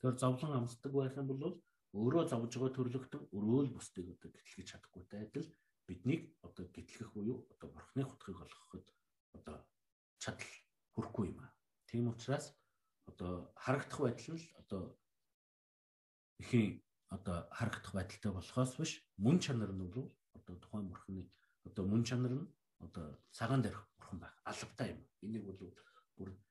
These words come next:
нэлээд сайн тухайлан бодох хэрэгтэй. Зүгээр л одоо өөрийнхөө ээжийг дээрх бурхан байна гэд ингээд бодоод авах юм бол яг хөө одоо ихийн одоо дүр байдлыг бясалгасны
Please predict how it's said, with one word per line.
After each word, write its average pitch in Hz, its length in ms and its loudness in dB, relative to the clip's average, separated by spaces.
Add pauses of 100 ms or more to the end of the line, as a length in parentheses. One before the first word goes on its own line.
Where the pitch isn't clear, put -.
(400)
нэлээд 143 400 6
сайн 113 200 8 (440)
тухайлан 139 480 4
бодох - 240 -4
хэрэгтэй. - 360 -18 (120)
Зүгээр 110 240 -2
л - 120 -8 (120)
одоо 104 320 -10
өөрийнхөө 110 320 -2
ээжийг 101 240 -6
дээрх 107 240 -6
бурхан 98 240 -8 (520)
байна 107 260 0
гэд 98 160 -6
ингээд 92 180 -4
бодоод 92 240 -8
авах - 140 -10
юм 90 120 -6
бол 82 220 -8 (1400)
яг 101 140 -4
хөө 107 140 4 (640)
одоо 104 200 0 (300)
ихийн 110 300 4 (920)
одоо 92 280 -2 (520)
дүр 123 160 6
байдлыг 101 340 4
бясалгасны 95 520 -4